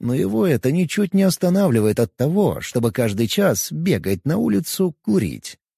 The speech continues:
Соседи делились с Иваном книгами, чаем и сладостями. Он чувствовал их сочувствие и участие. С ними ему было приятно общаться. Перед утренним обходом в палату зашёл крепкий азиат.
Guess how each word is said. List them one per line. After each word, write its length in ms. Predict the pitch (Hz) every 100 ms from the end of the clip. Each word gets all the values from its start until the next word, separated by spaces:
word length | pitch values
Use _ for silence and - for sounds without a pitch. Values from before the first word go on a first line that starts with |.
| _ _ _ _ _
Соседи 580 | - 90 113 196 214 190
делились 500 | 180 190 131 101 -
с 100 | 127
Иваном 340 | 123 160 156
книгами, 640 | - 185 175 90 76 - -
чаем 540 | - 110 139 196 175 -
и 120 | 98 156
сладостями. 800 | - 85 67 - - 69 64 - _ _
Он 220 | 80 104
чувствовал 560 | 113 131 131 - 127 127
их 140 | 131
сочувствие 680 | - 113 - 107 120 123 135
и 160 | - 135
участие. 760 | 131 - 180 - - 60 - _ _ -
С 100 | -
ними 300 | 185 185 180
ему 240 | 180 175
было 240 | 160 180 165
приятно 580 | 175 165 160 143 131
общаться. 600 | 131 - 71 - - - - _ _ _ _ _ _ _
Перед 280 | 107 120 117
утренним 420 | 123 113 113 110
обходом 540 | 101 - 208 - 58
в 100 | - -
палату 320 | 156 202 196
зашёл 380 | 190 180 208 180
крепкий 400 | 180 185 - 165
азиат. 460 | 131 80 55 -